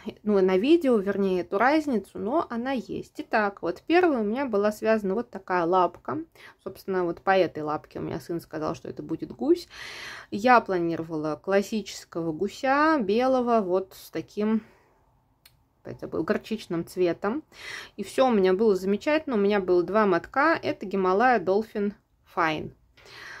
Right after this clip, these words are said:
Это первая ножка, я благополучно связала и начала, вз-, взяла уже, м, просто было, наверное, где-то половина как раз мотка одного цвета, одного моточка, и, а, второй моток целый.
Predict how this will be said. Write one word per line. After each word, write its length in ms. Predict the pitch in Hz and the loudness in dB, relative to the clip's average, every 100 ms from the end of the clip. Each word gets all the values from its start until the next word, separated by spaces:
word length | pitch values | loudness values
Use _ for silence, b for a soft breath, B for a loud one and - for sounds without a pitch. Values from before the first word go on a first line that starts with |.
| B B _ | B B _
Это 280 | - 294 240 | -2 0 0
первая 540 | 220 - 202 190 208 | -4 0 2 4 2
ножка, 420 | 254 320 392 - 330 | 4 2 2 -2 0
я 180 | 254 | 2
благополучно 720 | 196 180 175 196 185 180 - 170 | 4 2 2 2 2 2 -2 -10
связала 640 | - 208 220 330 392 381 392 370 b b b | -6 -4 2 4 6 4 2 0 b b b
и 180 | 320 415 440 | 2 2 2
начала, 500 | 240 202 - 247 330 330 | -2 -6 -4 0 0 0
вз-, 260 | 208 196 - | -2 -2 2
взяла 260 | 226 262 226 | 6 8 8
уже, 380 | 202 220 202 - | 6 2 0 -4
м, 480 | - 190 233 202 202 | -14 -12 -8 -6 -4
просто 320 | 226 233 - | -4 -4 -4
было, 360 | 185 226 208 196 | 4 6 6 4
наверное, 500 | - 202 214 214 196 | 0 0 2 2 4
где-то 200 | 196 - | 2 2
половина 480 | 220 240 240 190 | 4 4 4 2
как 160 | 175 175 | 0 -2
раз 180 | 190 190 | -2 -2
мотка 360 | 190 - 180 | -6 -6 -8
одного 360 | 175 196 254 381 | -6 -2 0 0
цвета, 520 | 392 214 175 175 - | -2 0 0 0 0
одного 480 | 202 214 240 330 427 | 2 2 2 4 4
моточка, 580 | 226 196 170 - - - - B B B | 2 0 -2 -4 -12 -18 -18 B B B
и, 200 | - 311 370 | 0 4 4
а, 220 | - - - | 2 -6 -8
второй 380 | 196 - 220 285 | -6 -2 2 4
моток 380 | 302 165 214 220 | 4 0 -2 -4
целый. 440 | - 170 147 - | -6 -8 -8 -8